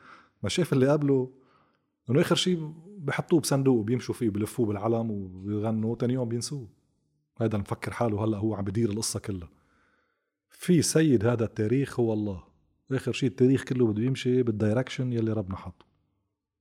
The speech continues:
كله بيرجع بيتظبط. ما بتعرف أي ساعة تشوف يد الله هيك عم تتدخل، تكون الدنيا رايحة هيك، <laughs> شوي، شوي بتصير رايحة هيك. وكل هول اللي رايحين هيك هلأ،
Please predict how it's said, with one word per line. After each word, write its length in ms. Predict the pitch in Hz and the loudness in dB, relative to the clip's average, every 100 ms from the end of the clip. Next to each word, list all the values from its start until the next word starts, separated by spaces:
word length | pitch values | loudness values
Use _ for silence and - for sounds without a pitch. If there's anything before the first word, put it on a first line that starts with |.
| _ | _
كله 160 | 139 147 | 4 4
بيرجع 180 | 123 113 | 4 0
بيتظبط. 420 | 101 107 107 92 _ _ - | -2 -2 -4 -6 _ _ -4
ما 60 | |
بتعرف 240 | 117 - 104 | 0 0 0
أي 80 | 107 | 0
ساعة 460 | 120 110 87 92 _ _ _ _ _ _ - | 0 -2 -4 -16 _ _ _ _ _ _ 0
تشوف 220 | 135 113 | 2 4
يد 180 | 117 110 | 4 4
الله 240 | 101 113 | 4 2
هيك 220 | 95 104 | 2 -4
عم 60 | - | -8
تتدخل، 600 | - 92 101 - 90 90 - _ _ _ _ _ _ | -12 -8 -8 -8 -12 -14 -18 _ _ _ _ _ _
تكون 200 | - 123 | -2 -2
الدنيا 320 | 101 101 127 | 0 0 2
رايحة 280 | 113 120 95 | 2 0 -4
هيك، 500 | 95 131 - - - - | -2 -2 -4 -14 -20 -20
<laughs> 220 | - 147 | 0 0
شوي، 160 | 123 147 - - - - | 2 -2 -2 -16 -16 -16
شوي 200 | - 147 | -10 -8
بتصير 260 | 151 165 | -4 -2
رايحة 280 | 160 156 147 | -2 -2 0
هيك. 300 | 135 120 - - _ - | 0 -2 -8 -20 _ -12
وكل 300 | - 180 156 | 2 6 8
هول 180 | 156 | 6
اللي 120 | 127 123 | 6 4
رايحين 280 | 123 151 | 4 2
هيك 240 | 131 139 139 | 4 2 4
هلأ، 340 | 131 113 113 | 4 2 -2